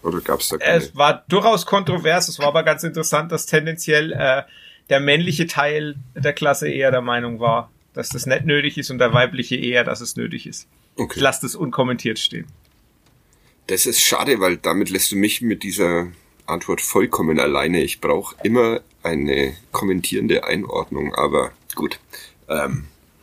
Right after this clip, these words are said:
Speaker 1: das regeln wir.
Speaker 2: So, äh,
Speaker 1: Ja.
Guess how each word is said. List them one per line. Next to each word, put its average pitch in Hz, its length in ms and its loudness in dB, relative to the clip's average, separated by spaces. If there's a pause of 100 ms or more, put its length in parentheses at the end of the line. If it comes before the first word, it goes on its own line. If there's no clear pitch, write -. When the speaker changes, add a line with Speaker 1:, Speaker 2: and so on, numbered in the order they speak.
(420)
Speaker 1:
das 104 300 -2
regeln 117 480 4
wir. 110 500 4
Speaker 2:
So, - 160 -8
äh, 107 120 -10 (1120)
Speaker 1:
Ja. 101 300 2